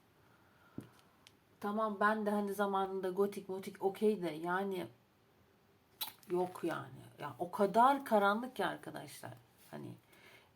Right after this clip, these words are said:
en güzel mesajın altında bile bir iskelet kafası falan var yani. Ben, e, o yüzden benlik değil. Ben daha çocuksu, daha neşeli, rengarenk, e, tasarımları severim. Hiç benlik değil yani.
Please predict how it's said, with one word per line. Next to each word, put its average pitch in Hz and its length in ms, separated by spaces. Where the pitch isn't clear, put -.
en 254 280
güzel 240 340
mesajın 226 560
altında 208 500
bile 226 400
bir 214 100
iskelet 214 440
kafası 196 360
falan 185 380
var - 140
yani. - 120
Ben, 190 460
e, 170 180
o 185 120
yüzden 202 340
benlik 196 440
değil. 190 240
Ben 254 240
daha 254 200
çocuksu, 208 520
daha 220 160
neşeli, 208 800
rengarenk, 165 880
e, 160 140
tasarımları 165 520
severim. 156 460
Hiç - 380
benlik 156 480
değil 120 220
yani. 104 360